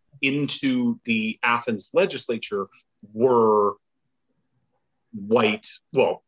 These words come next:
Greek, uh, educated landowning men. But if we take that and say everyone over the age of twenty-five, which twenty-five might be too old, um, everyone over the age of twenty-five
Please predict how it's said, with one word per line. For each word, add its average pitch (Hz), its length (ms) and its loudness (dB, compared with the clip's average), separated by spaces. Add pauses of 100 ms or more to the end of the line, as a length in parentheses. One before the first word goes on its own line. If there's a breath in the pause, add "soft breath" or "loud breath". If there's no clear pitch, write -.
(200)
Greek, 107 500 -8 (880)
uh, 101 380 2
educated 117 640 -2 (340)
landowning 101 500 -4 (120)
men. 127 240 -2 (920)
But 110 340 0
if 120 260 -6
we 110 140 -4
take 190 280 -2
that 120 260 0
and 113 100 -4
say 110 380 -2
everyone 143 380 -4
over 135 180 -2
the 131 160 -2
age 113 200 -2
of 117 100 -14
twenty-five, 104 800 -4
which 98 240 -4 (120)
twenty-five 110 540 -2
might 98 200 -6
be 98 200 -18
too 110 200 -6
old, - 360 -8 (560 loud breath)
um, 104 680 -2
everyone 139 320 0
over 135 200 0
the 127 140 0
age 117 160 0
of - 80 -20
twenty-five 101 720 -4